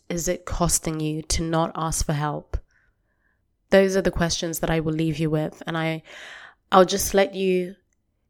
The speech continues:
take this in. Like I said, it's a short one, but I don't know that it needs to be so long. I really just want to leave you with this because this is what feels real in this moment. This is what feels true.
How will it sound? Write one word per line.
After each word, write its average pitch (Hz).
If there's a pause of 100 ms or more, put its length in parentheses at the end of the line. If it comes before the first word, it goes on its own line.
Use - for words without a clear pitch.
(120)
take 196
this 190
in. 175
Like 175
I 180
said, 180
it's -
a 170
short -
one, 190
but 190
I 185
don't 190
know 190
that 170
it -
needs 170
to -
be 170
so 175
long. 170
I 160
really 170
just 165
want 170
to 170
leave 160
you 160
with 156
this 156
because 160
this -
is 143
what 160
feels 151
real 165
in 160
this 160
moment. 151
This 170
is 151
what 151
feels -
true. 165